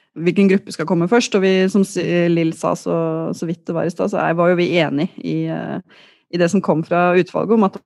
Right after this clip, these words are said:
var riktig å prioritere risikogruppene først, da, og de eldste, de sykeste eldste aller først, som jo har en mye høyere risiko for død enn den friske delen av befolkningen. Og så er det jo selvfølgelig sånn at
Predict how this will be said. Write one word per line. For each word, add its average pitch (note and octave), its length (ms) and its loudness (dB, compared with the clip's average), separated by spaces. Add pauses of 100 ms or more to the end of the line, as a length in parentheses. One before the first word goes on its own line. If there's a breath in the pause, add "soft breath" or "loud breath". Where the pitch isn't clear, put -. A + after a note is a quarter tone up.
var F3 80 4
riktig E3+ 300 -6
å - 20 -20
prioritere D#3 480 -4
risikogruppene D#3+ 800 -8
først, - 260 -10
da, E3+ 120 -4
og E3 80 -2
de D#3+ 100 0
eldste, E3 560 -2
de F#3+ 80 -4
sykeste E3+ 560 -2
eldste D#3+ 480 -4 (100)
aller E3 220 -2
først, - 260 -4
som G#3+ 220 2
jo F#3+ 160 2 (480 loud breath)
har F#3 140 2
en G3 100 4
mye F#3+ 240 4
høyere E3+ 240 4
risiko D#3+ 320 -6
for F3 160 -4
død D#3+ 300 0 (280 loud breath)
enn F3 160 -4
den G3 140 0
friske G3+ 320 -2
delen D3+ 240 -4
av D#3 80 -8
befolkningen. D#3+ 480 -10
Og F3 80 -6
så G3+ 80 0
er F#3 120 4
det G3+ 100 0
jo B3 80 -4
selvfølgelig F3 480 -2
sånn E3+ 100 0
at E3 100 -6